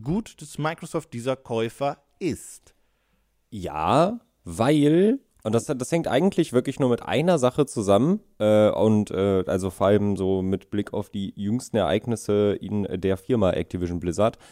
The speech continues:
Speaker 2: hoffe ich tatsächlich, dass sich dadurch, ähm, das Arbeitsklima für die Mitarbeiter verbessert. Das ist tatsächlich meine, mein er-, allererster Gedanke gewesen, als ich das gelesen habe und gehört habe, dass ich mir dachte, hm,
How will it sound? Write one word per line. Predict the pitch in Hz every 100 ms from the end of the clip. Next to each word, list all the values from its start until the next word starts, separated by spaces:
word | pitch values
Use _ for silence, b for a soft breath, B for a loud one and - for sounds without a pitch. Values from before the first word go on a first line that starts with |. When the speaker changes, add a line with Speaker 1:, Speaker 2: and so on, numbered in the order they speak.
| b b
Speaker 2:
hoffe | - 131 - 185
ich | 104 135 -
tatsächlich, | - 120 - 98 - 147 165 -
dass | 98 -
sich | 101 -
dadurch, | 82 85 95 143 175 - -
ähm, | 104 101 101 101 _
das | 101 -
Arbeitsklima | - 151 - - 151 147
für | -
die | 135
Mitarbeiter | 151 95 80 82
verbessert. | 80 76 76 78 -
Das | 101 113
ist | 165 -
tatsächlich | 135 117 117 143 151 - b b b b b b _
meine, | - 98 101 107 110 113 143 156 143
mein | 120 117
er-, | - 110 -
allererster | - 123 160 156 - 139 -
Gedanke | 123 110 123 147
gewesen, | 131 127 127 127 117
als | 95 101
ich | 131 -
das | 117
gelesen | - 76 82 117 170
habe | 165 165 160
und | 117
gehört | - 87 101
habe, | 147 147 101
dass | 98
ich | -
mir | 147
dachte, | 92 85 - 139 151 b b -
hm, | 92 117